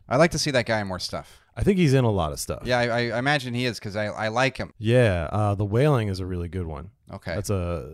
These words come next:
Speaker 2: a really good recent, like, a twenty sixteen, uh, Korean horror movie.
Speaker 1: Nice.
Speaker 2: Uh, he was in Black Rain in nineteen eighty-nine, directed by Rig-, Ridley Scott as Yashimoto,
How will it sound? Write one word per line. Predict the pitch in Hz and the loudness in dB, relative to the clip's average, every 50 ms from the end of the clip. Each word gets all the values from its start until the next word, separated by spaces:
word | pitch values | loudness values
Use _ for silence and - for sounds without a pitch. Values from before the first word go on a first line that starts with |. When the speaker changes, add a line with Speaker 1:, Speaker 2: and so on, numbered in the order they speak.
| - - - | -16 -16 -14
Speaker 2:
a | - 107 | -12 -10
really | 95 98 98 95 95 90 | -8 -6 -6 -6 -6 -6
good | 85 98 92 87 | -6 -6 -6 -4
recent, | 87 95 101 98 - 95 90 82 - | -4 -4 -4 -4 -4 -6 -6 -8 -8
like, | - 85 85 - | -10 -10 -10 -10
a | 82 80 | -10 -8
twenty | - - - 98 92 | -8 -6 -6 -6 -6
sixteen, | 85 98 92 - - - 98 95 87 85 80 80 80 80 - _ _ _ - | -6 -8 -10 -10 -10 -8 -6 -6 -6 -6 -6 -6 -8 -10 -14 _ _ _ -8
uh, | 85 80 76 | -8 -8 -6
Korean | - - 101 95 92 90 85 85 | -6 -6 -6 -4 -2 -2 -4 -4
horror | 92 87 85 85 | -4 -6 -6 -6
movie. | 82 82 85 78 78 78 76 - _ _ - | -8 -10 -12 -12 -12 -14 -14 -16 _ _ -14
Speaker 1:
Nice. | 110 107 90 - - - - - _ _ _ _ - | -12 -12 -12 -14 -16 -20 -20 -20 _ _ _ _ -6
Speaker 2:
Uh, | 98 95 90 87 87 85 87 | -4 -2 -2 -2 -2 -2 -2
he | 92 110 | -2 -2
was | 110 107 104 | -2 -2 -2
in | 98 90 87 | -4 -4 -4
Black | 87 101 107 113 113 - - | -2 -2 0 0 -2 -2 -2
Rain | 92 98 107 117 123 135 139 131 117 | -2 -2 0 0 0 0 0 0 0
in | 98 92 | -2 -2
nineteen | 95 98 90 - - 104 | -4 -4 -6 -6 -6 -4
eighty-nine, | 98 95 87 85 87 92 101 113 113 95 | -4 -4 -4 -4 -6 -4 -4 -4 -4 -4
directed | 95 92 - - 82 | -4 -6 -6 -8 -6
by | 87 90 87 87 | -6 -4 -4 -4
Rig-, | 85 82 95 98 95 98 - _ 117 | -4 -4 -6 -6 -6 -8 -14 _ -4
Ridley | 104 104 98 92 92 87 | -4 -4 -2 -2 -4 -6
Scott | - - - 98 101 120 127 - - | -6 -6 -4 -2 0 0 0 -2 -4
as | 92 92 92 95 | -6 -6 -6 -4
Yashimoto, | 95 95 92 - - 95 90 87 95 107 98 87 85 95 104 | -4 -4 -4 -4 -4 -4 -4 -2 -2 -2 -2 -2 -4 -6 -8